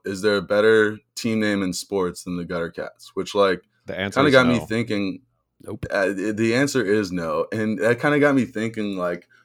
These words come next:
Speaker 1: what's to say, like, one of these projects, like, couldn't just, like, partner up with,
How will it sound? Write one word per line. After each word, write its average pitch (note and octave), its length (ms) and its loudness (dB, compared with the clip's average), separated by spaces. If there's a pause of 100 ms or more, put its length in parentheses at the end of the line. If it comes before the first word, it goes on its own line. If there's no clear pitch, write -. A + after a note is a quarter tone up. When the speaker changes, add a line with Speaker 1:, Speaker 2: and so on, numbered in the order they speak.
(300)
Speaker 1:
what's B2 400 -2
to D#3+ 100 -4
say, A2 420 2
like, F#2+ 380 0
one F#2 260 -4
of G2 120 -4
these G2+ 200 -2
projects, F#2 720 -2
like, F2 260 -2
couldn't G2 340 -4
just, F#2 300 -6
like, F2+ 280 0
partner F2+ 540 -2
up F#2 260 2
with, F2+ 180 -6